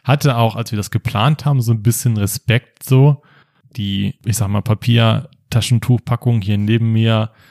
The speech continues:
ist noch unangebrochen. Also es war jetzt nicht so schlimm, darüber zu reden, wie ich das gedacht hatte.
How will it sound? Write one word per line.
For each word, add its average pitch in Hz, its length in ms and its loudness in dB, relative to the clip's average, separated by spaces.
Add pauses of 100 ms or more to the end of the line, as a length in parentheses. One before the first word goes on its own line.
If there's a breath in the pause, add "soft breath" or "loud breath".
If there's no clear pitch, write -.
(200 soft breath)
ist 117 140 -4
noch 120 140 0
unangebrochen. 131 920 2
Also 117 180 0
es - 180 -4
war 117 140 2
jetzt 123 180 -2
nicht 127 140 2
so 135 120 0
schlimm, 175 280 2
darüber 120 280 0
zu - 160 -8
reden, 127 260 0
wie 101 60 -4
ich 98 40 -8
das - 160 -10
gedacht - 360 -4
hatte. 101 280 -6